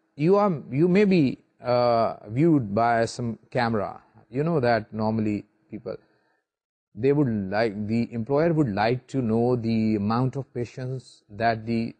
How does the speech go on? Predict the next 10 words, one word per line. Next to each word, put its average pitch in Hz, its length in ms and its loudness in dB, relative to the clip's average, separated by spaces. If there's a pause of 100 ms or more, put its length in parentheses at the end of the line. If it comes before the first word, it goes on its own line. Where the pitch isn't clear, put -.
uh, 98 460 -4 (160)
prospective 120 720 -4 (200)
employee, 120 640 -2 (420)
uh, 104 420 0 (840)
may 120 240 -4
have. 117 340 -4 (380)
So 175 360 0 (800)
be 147 220 2
very, 139 420 2 (560)
uh, 101 320 0